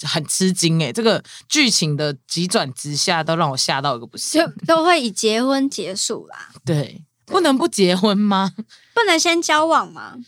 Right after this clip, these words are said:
Speaker 1: 对，或者是不能先多聊聊吗？一定要就立刻结婚欸。以前
Speaker 2: <laughs> 你这个故事你比较气的是为什么要摔你？
Speaker 1: <laughs> 对，你就不，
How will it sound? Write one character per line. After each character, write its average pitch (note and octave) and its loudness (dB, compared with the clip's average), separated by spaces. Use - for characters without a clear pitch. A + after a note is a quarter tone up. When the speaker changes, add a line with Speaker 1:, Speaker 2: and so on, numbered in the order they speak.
Speaker 1:
对， C#4 4
或 C#4+ 4
者 C4+ 2
是 C4 -2
不 C#4+ -4
能 G3 2
先 A3+ 0
多 A#3 4
聊 E3 2
聊 C#3+ 0
吗？ C#3 -6
一 - -6
定 A#3 4
要 C4+ 6
就 C#4+ -2
立 A3+ -2
刻 A3 -4
结 D3 -2
婚 D3+ 0
欸。 C3+ -10
以 F4+ 8
前 G#3 0
Speaker 2:
<laughs> - -14
你 C#4 4
这 G#4 2
个 F4 2
故 E4+ 0
事 D#4 -2
你 A#3+ 2
比 F#3+ -4
较 A3 0
气 B3+ -4
的 G#3 -4
是 A3+ -4
为 A#3+ 2
什 A3 0
么 F3 -8
要 G#3 -6
摔 A#3 -2
你？ A3+ -2
Speaker 1:
<laughs> - -
对， C4 2
你 A3+ 0
就 F#4+ 0
不， A#3 -10